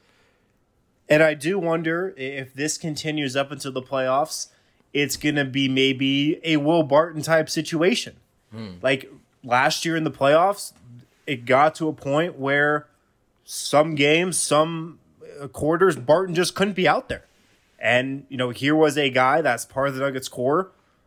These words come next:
Speaker 1: who Mike Malone pretty much had to bench, a-, and he went to other guys, Torrey Craig, Malik Beasley. Uh, so maybe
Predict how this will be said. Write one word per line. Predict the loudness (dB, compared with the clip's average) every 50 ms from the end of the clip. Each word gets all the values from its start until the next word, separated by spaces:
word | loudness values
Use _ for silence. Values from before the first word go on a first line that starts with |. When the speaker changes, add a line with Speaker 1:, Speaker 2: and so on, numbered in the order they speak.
| _ _
Speaker 1:
who | _ -4 0 2
Mike | 4 2 2 2 -2
Malone | 0 2 2 2 2
pretty | 0 0 0 2
much | 2 2 2 2
had | 2 0 0 -2
to | -6
bench, | -4 0 0 2 2 0 -2 -8 -12 -12 -12
a-, |
and | -12 -10 -8 -8 -8 -6
he | -6 -6
went | -2 -2 -2 -2 0
to | 0 0
other | 2 2 2 0
guys, | 2 2 2 2 2 0 -4
Torrey | -6 -4 -4 -4 -4
Craig, | -2 2 2 2 2 2
Malik | -2 -4 -6 -6 -6
Beasley. | -4 -4 -2 -2 -4 -6 -10 -12 -14 _ _ _ -20 -20 -20 _ _ _
Uh, | -10 -4 -2 -2 -2 -2
so | -2 -2 0 0 -2 -2 -4 -8
maybe | -8 -4 -2 -2 -2 -2 -2 -6 -6 -8 -10 -14